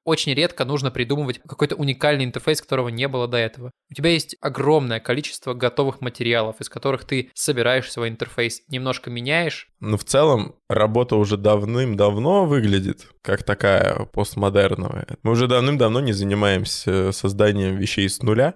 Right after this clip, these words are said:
Speaker 2: Подобно разработчикам берём какой-то фреймворк и на основе его что-то делаем, кастомизируем. Если чего-то нет, да, можем создать. А можем объединить два.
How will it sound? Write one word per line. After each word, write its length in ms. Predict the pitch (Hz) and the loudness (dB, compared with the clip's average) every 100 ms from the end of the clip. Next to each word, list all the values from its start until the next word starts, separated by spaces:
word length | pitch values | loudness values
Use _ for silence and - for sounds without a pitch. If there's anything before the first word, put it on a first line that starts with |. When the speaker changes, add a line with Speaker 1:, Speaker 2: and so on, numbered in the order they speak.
| _ | _
Speaker 2:
Подобно 320 | - 117 117 107 | -2 -2 0 0
разработчикам 880 | 104 110 110 104 - 95 90 - - | 0 0 0 -2 -4 -10 -12 -14 -16
берём 500 | - 104 104 110 95 | -12 -2 2 2 0
какой-то 380 | 92 92 98 - | -4 -4 -4 -4
фреймворк 580 | - 104 113 151 - - - | -2 -2 2 2 0 -6 -8
и 540 | - 131 117 104 - | -4 -2 -2 -4 -6
на 140 | - 98 | -4 -4
основе 360 | - 120 113 98 | -2 -2 -2 -2
его 600 | 98 - 101 104 110 127 | -6 -8 -6 -4 -2 -4
что-то 300 | - - - | -4 -8 -8
делаем, 720 | 131 - 135 117 101 98 - | -4 0 2 2 0 -4 -10
кастомизируем. 880 | - - - 95 98 120 127 101 95 | -12 -10 -8 -6 -2 0 2 0 -2
Если 260 | 104 - | -6 -6
чего-то 340 | 98 107 107 104 | -4 -2 -2 -2
нет, 220 | 135 107 | -4 0
да, 220 | 104 117 | 0 2
можем 340 | 101 104 101 98 | -2 -4 -6 -8
создать. 400 | - 101 95 82 | -4 0 0 2
А 80 | - | 0
можем 260 | 107 135 120 | 2 2 2
объединить 540 | 101 98 107 113 101 | 0 -2 -2 -4 -4
два. 300 | 98 98 82 | 0 2 2